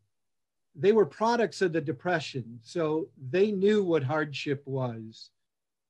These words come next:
They knew what deprivation was. They knew what living without meant.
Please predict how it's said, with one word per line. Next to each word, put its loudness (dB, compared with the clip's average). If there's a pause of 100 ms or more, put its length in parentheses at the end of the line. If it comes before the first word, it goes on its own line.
(160)
They 2
knew 4 (180)
what -2
deprivation -2
was. -6 (480)
They 4
knew 4
what 2 (120)
living 2
without 2
meant. -2